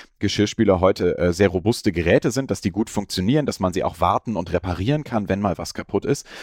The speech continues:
Das heißt, dass ein Geschirrspüler acht oder zehn oder sogar zwölf Jahre alt wird, ist kein Problem.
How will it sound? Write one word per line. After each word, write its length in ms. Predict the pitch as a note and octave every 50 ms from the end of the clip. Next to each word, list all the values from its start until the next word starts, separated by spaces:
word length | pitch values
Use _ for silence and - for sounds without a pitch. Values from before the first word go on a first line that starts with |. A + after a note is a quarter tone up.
| - -
Das 180 | - F#2+ - -
heißt, 220 | G2 G2 - -
dass 120 | G2 - -
ein 160 | D#2+ F2 E2
Geschirrspüler 760 | F2 - - G#2 G#2 - - - G#2+ G2+ F#2+ F#2 F#2 F2+ E2+ - -
acht 420 | - A2 A#2+ - F2 - - - - _
oder 280 | - E2+ D#2 D#2 D#2+
zehn 380 | - - - G#2+ A2 A2+ A2 G#2
oder 140 | F#2 F#2 E2+
sogar 220 | E2+ E2+ E2 E2
zwölf 320 | - - F#2+ F#2+ G2+ -
Jahre 360 | - F2 E2 F#2 A#2 A#2 - -
alt 260 | F2+ G2+ - - -
wird, 160 | G2+ G#2 -
ist 160 | - - -
kein 220 | - F#2+ F2+ F2 -
Problem. 480 | - F2 C#2+ D#2 D#2+ E2 G2 D#3 G#3